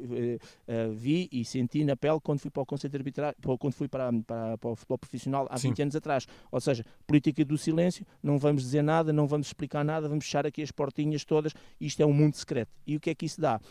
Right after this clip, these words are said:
Speaker 1: E termino com isto, dá exatamente o, a percepção, independentemente de eles poderem dizer que tomaram decisões fantásticas, extraordinárias,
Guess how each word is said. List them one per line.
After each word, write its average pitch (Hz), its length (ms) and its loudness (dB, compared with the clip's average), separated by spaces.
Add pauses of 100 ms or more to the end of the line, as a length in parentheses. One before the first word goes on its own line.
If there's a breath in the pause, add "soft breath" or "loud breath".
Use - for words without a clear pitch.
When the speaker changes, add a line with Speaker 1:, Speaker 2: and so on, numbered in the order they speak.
(440 loud breath)
Speaker 1:
E 110 100 -8
termino 127 300 -2
com 135 180 0
isto, 127 240 -4
dá 123 180 0
exatamente 135 640 -2
o, 123 280 -4
a 131 80 0
percepção, 160 680 0 (280 soft breath)
independentemente 185 680 4
de 175 60 -2
eles 160 120 -2
poderem 156 360 -4
dizer 143 380 0
que - 120 -20
tomaram 135 380 -8
decisões 131 400 -6
fantásticas, 131 540 -2
extraordinárias, 131 480 -2